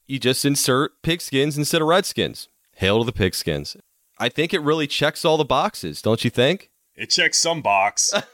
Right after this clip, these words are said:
Speaker 1: <laughs>
Speaker 2: Are you freaking kidding me, Matt?
Speaker 1: I'm,
Speaker 2: You,
Speaker 1: I'm
Speaker 2: th-, this
Speaker 1: not.
Speaker 2: has to be just to get a reaction out of me. I mean,
Speaker 1: I'm
Speaker 2: I,
Speaker 1: not.
Speaker 2: I don't need, I don't need much.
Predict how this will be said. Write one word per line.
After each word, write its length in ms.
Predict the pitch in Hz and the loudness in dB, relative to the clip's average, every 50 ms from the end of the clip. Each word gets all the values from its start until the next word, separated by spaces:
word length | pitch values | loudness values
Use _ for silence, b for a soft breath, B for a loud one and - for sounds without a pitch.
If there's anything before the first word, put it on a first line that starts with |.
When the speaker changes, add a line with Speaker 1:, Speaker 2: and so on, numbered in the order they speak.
| _ _ _ | _ _ _
Speaker 1:
<laughs> 300 | _ _ _ - - _ | _ _ _ -20 -14 _
Speaker 2:
Are 100 | - 147 | -4 0
you 140 | 170 196 240 | 4 4 4
freaking 400 | 233 - - 220 180 - 135 113 - | 2 4 0 0 2 2 -2 -4 -4
kidding 260 | - 98 87 82 87 | -8 -10 -10 -10 -10
me, 120 | 85 80 78 | -12 -12 -12
Matt? 280 | 80 78 78 76 78 - | -14 -16 -16 -16 -6 -2
Speaker 1:
I'm, 180 | 151 160 180 175 | 0 0 0 0
Speaker 2:
You, 40 | 170 | 0
Speaker 1:
I'm 120 | 160 175 196 | 2 4 4
Speaker 2:
th-, 60 | 196 202 | 4 4
this 160 | 226 339 359 262 | 4 4 4 4
Speaker 1:
not. 100 | 175 160 | 4 4
Speaker 2:
has 160 | 160 - - | 2 0 -2
to 80 | - 139 | -4 -2
be 240 | 117 139 135 127 120 | 0 2 2 2 2
just 260 | 131 135 123 - - | 0 0 0 0 -2
to 40 | 123 | -2
get 160 | 104 127 117 | -2 -2 -2
a 60 | 107 | -2
reaction 540 | 95 92 87 87 85 85 82 - - 110 87 | -2 -4 -2 0 0 0 0 -2 -4 -6 -6
out 180 | 80 76 73 73 | -10 -10 -12 -12
of 80 | 71 | -14
me. 120 | 73 76 85 | -8 -4 -2
I 80 | 92 | -2
mean, 180 | - - 110 110 | 0 0 0 0
Speaker 1:
I'm 140 | 123 135 131 | 2 2 2
Speaker 2:
I, 40 | 135 | 4
Speaker 1:
not. 160 | 151 156 160 | 4 4 4
Speaker 2:
I 40 | 180 | 4
don't 180 | 196 196 175 156 | 2 -2 -2 0
need, 180 | 160 160 160 - | 0 0 2 2
I 80 | 143 165 | 2 2
don't 160 | 165 160 165 | 2 0 2
need 180 | 147 131 117 | 0 0 0
much. 480 | 117 110 98 82 78 - - - - - | 0 -6 -10 -10 -10 -12 -12 -12 -12 -12